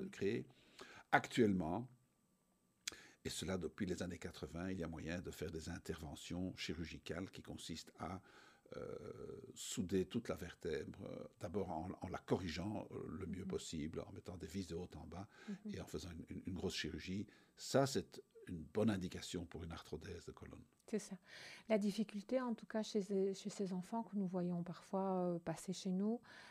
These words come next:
Speaker 2: c'est que ce sont des enfants qui, qui ne souffrent pas vraiment. Les conséquences, c'est
Speaker 1: Oui.
Speaker 2: plus tard.
Speaker 1: Oui.
Speaker 2: Donc, ils ont énormément de difficultés à accepter de porter l'orthèse, à accepter de porter le corset, parce qu'ils ne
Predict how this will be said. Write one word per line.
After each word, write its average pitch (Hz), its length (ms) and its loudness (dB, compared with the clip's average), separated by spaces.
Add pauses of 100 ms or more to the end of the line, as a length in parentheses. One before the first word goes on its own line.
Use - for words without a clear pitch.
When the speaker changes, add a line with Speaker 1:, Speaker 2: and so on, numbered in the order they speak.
Speaker 2:
c'est - 220 2
que 196 120 -4
ce 196 140 2
sont 214 160 2
des 196 220 6
enfants 240 500 0
qui, 202 420 2 (120)
qui - 160 -2
ne 190 420 4
souffrent - 460 0
pas 202 160 0
vraiment. 185 480 0 (420)
Les 190 120 2
conséquences, 254 840 0
c'est 120 140 2
Speaker 1:
Oui. - 80 2
Speaker 2:
plus 196 160 0
tard. 185 440 2 (240)
Speaker 1:
Oui. - 80 -4
Speaker 2:
Donc, 208 140 2
ils 208 220 8
ont 226 160 4
énormément 226 800 6
de 208 140 2
difficultés 208 1040 4 (300)
à 202 120 4
accepter 214 600 2
de 196 120 4
porter 196 420 2
l'orthèse, 196 680 2
à 202 60 4
accepter 202 440 0
de 190 100 4
porter 196 360 -2
le 190 100 4
corset, 220 640 -2 (480)
parce 196 200 2
qu'ils 233 240 4
ne 214 100 10